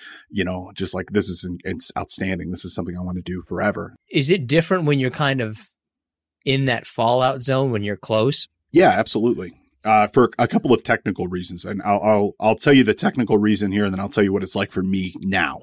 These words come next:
Speaker 1: when I'm working on a fireworks show. So, uh, when you're part of a crew, and I would encourage you, your listeners, if anybody's interested here, I mean, this is something normal people do.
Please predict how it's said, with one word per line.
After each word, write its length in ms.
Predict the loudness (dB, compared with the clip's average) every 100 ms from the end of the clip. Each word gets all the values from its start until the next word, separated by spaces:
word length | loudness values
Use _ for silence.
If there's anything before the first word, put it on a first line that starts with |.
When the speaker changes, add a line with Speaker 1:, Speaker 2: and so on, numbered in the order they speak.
| _
Speaker 1:
when 160 | -6 -4
I'm 140 | -4
working 280 | -8 -12 -10
on 80 | -10
a 60 |
fireworks 460 | -6 -6 -6 -8 -10
show. 260 | -10 -10 -12 -16 -20 -18 -20 -20
So, 320 | 2 6 6
uh, 280 | 6 6 6 2
when 180 | 4 6
you're 100 | 6
part 180 | 6 4
of 60 |
a 60 | 2
crew, 380 | 4 4 4 4
and 100 | 4
I 60 |
would 120 | 4
encourage 380 | 2 4 4 4
you, 80 | 0
your 240 | 0 2
listeners, 420 | 4 4 4 2 0
if 100 | 2
anybody's 400 | 4 4 4 4
interested 460 | 2 2 2 0
here, 180 | -2 -4
I 60 | -2
mean, 160 | 0
this 160 | 0 4
is 160 | 4
something 320 | 4 4 4 4
normal 340 | 4 4 4
people 300 | 2 0 -2
do. 320 | 0 0 0